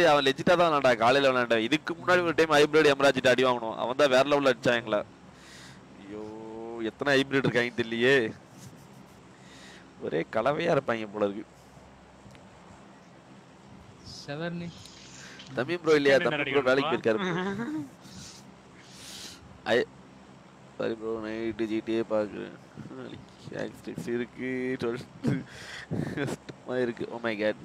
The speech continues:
Speaker 1: Hmm. Why bro late? Fifteen minutes late ஆயிடுச்சா? ஆமா guys,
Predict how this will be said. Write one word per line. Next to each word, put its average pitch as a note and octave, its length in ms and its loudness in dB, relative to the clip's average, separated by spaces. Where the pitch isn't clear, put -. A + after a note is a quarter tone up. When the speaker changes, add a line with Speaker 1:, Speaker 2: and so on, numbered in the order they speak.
Speaker 1:
Hmm. D3+ 340 -12
Why C#3+ 140 4
bro D#3+ 280 4
late? C3+ 180 4
Fifteen E3+ 380 -4
minutes E3+ 360 0
late B2 220 0
ஆயிடுச்சா? A2+ 320 2
ஆமா A2+ 220 -4
guys, F#2+ 140 -6